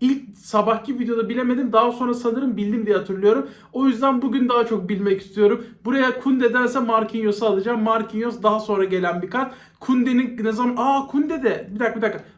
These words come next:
Buraya Kunde'yi alıyorum. Kunde daha sonra gelen kartlardan biriydi. Tamam, Kunde'yi alıyorum buraya arkadaşlar. Şimdilik isterseniz Marquinhos'u buraya alabilirim sağ bek kısmından. Sağ bek kısmında doksan altıdan daha yüksek bir oyuncu olursa Marquinhos'u oradan, e, çıkaracağız.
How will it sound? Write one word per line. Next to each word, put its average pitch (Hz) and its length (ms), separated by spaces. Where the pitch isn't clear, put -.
Buraya 226 220
Kunde'yi 214 280
alıyorum. 156 340
Kunde 240 260
daha 240 180
sonra 254 200
gelen 185 320
kartlardan 156 600
biriydi. 135 280
Tamam, 160 320
Kunde'yi 220 380
alıyorum 165 360
buraya 160 200
arkadaşlar. 190 360
Şimdilik 277 440
isterseniz 247 460
Marquinhos'u 226 560
buraya 226 220
alabilirim 214 360
sağ 214 300
bek 208 160
kısmından. 240 480
Sağ 240 340
bek 254 140
kısmında 226 360
doksan 220 360
altıdan 240 480
daha 233 160
yüksek 233 400
bir 233 40
oyuncu 226 360
olursa 247 400
Marquinhos'u 226 600
oradan, 214 480
e, 190 260
çıkaracağız. 196 560